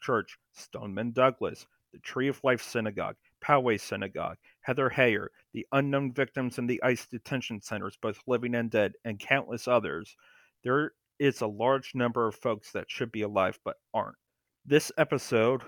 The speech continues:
will try and cover the Trump era, but we will obviously skip over some things or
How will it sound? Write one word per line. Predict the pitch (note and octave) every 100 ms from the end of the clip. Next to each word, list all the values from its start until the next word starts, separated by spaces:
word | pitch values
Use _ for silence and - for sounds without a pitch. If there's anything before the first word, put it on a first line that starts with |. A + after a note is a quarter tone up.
| - _
will | -
try | - - A2 G#2+
and | A2+ A#2 G#2+
cover | G#2+ A#2+
the | A2 A2
Trump | - A2+ -
era, | G#2 G2+ G#2 A#2
but | B2 A#2+ - _ _ C#3
we | C#3+
will | F3 D3+ C3
obviously | C#3+ C#3+ C3+ - - B2+
skip | - - A#2+
over | A#2+ A#2 A#2
some | - A2+
things | - G2+ F#2+ A2 - -
or | B2 B2